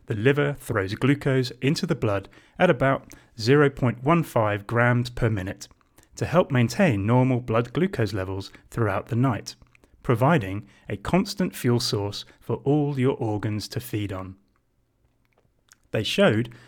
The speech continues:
that about half of the liver glucose output during the first ten hours of an overnight fast comes from liver glycogen breakdown,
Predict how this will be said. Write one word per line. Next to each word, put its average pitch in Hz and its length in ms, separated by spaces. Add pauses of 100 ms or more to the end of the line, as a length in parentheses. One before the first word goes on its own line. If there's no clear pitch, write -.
(160)
that 170 140
about 160 320
half 127 480
of 120 120
the 107 80
liver 135 240
glucose 143 420
output 123 500 (280)
during 151 360
the - 80
first 117 340
ten 147 260
hours 117 380
of 107 140
an 104 80
overnight 123 400
fast 95 500 (220)
comes 123 400 (160)
from 101 260
liver 139 400 (280)
glycogen 107 640
breakdown, 101 540